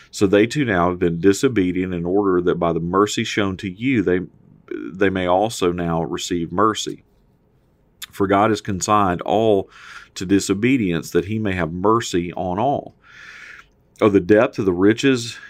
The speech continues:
and the, and wisdom and knowledge of God, how unsearchable are his judgments, how inscrutable are his ways. For who has known the mind of God, ma-, mind of the Lord, or who has been his counselor, or who has given a gift to him that he might be repaid?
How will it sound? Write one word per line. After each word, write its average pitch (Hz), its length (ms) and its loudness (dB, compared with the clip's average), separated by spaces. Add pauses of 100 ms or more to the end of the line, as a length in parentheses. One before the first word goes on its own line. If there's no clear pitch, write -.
and 92 160 -6
the, 85 140 -4 (320)
and 92 180 -6
wisdom 120 460 4
and 90 120 -2
knowledge 104 380 2
of 117 180 -4
God, 85 380 2
how 92 240 -4
unsearchable 120 920 -2
are 95 200 -2
his 87 220 -6
judgments, 98 600 0
how 90 160 -2
inscrutable 110 640 0
are 87 160 2
his 82 240 -6
ways. 113 600 0 (880)
For 90 180 -6
who 113 160 4
has 98 140 6
known 110 280 2
the 101 80 0
mind 87 260 0
of 85 140 -2
God, 85 360 -2 (120)
ma-, 107 200 2
mind 98 260 0
of 82 80 -4
the 85 80 2
Lord, 82 400 -2
or 90 220 0
who 120 200 0
has 92 240 0
been 104 320 0
his 123 180 -6
counselor, 85 680 -6 (260)
or 90 160 -2
who 110 200 0
has 85 220 0
given 107 460 0
a 76 120 -4
gift 107 480 -2
to 92 120 -2
him 85 320 -4
that 82 140 0
he 101 180 -8
might 92 260 -4
be 90 140 -4
repaid? 90 800 -6